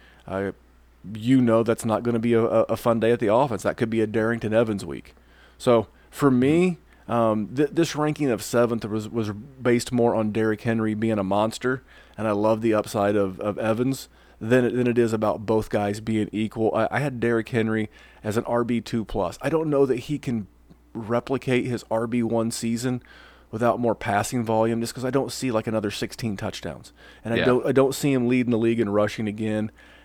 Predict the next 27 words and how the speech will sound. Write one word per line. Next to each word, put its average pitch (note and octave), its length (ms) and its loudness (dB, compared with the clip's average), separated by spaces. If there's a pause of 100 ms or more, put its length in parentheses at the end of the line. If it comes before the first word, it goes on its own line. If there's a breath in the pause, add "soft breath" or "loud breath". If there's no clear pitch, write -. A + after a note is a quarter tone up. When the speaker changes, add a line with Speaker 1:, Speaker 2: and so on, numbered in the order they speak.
Speaker 1:
And A2 140 -2
I, A2+ 140 -2
I'm A#2 120 2
very B2+ 300 2
intrigued A#2+ 440 -2
by G#2+ 140 0
the G#2 80 -2
black G2 360 -2
box G#2 300 -2
prospect G#2+ 580 0
that G2+ 140 -2
is G#2 220 2
Darrington G#2+ 520 -2
Evans. A2 340 -2 (300 soft breath)
So - 160 -2
that's C3+ 240 2
how D3 160 0
they A#2+ 160 2
got A2 260 0
my G2+ 200 -2
seventh G2+ 380 -4
ranking, F#2+ 360 -6
Kyle. G2 240 -2
What C3 140 4
about D3+ 200 0
for B2 120 -2
you? G2 260 -2